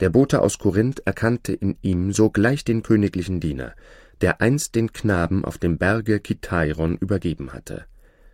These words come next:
Der Hirte wurde ganz blass vor Schrecken und wollte alles leugnen. Doch zornige Drohungen von Ödipus entlockten ihm das wahre Geschehen. Der Hirte legte also dar,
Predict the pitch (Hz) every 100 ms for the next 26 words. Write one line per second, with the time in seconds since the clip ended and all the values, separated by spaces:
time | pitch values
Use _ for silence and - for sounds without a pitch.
0 | _ _ _ _ _ - 98 87 120 131
1 | - 135 104 104 104 90 90 - - 76
2 | - - 71 - 78 - 95 - 85 95
3 | - 101 101 98 85 69 64 62 - -
4 | - - - - 82 - 131 127 127 120
5 | 117 - 98 92 85 98 113 113 107 -
6 | 98 85 87 - 101 - 92 - 98 113
7 | - 113 - 98 92 85 92 - 78 73
8 | 82 - - - - - - - - _
9 | - - _ - - - _ _ - 85
10 | 82 143 147 135 110 113 - - 85 87
11 | 85 69 64 82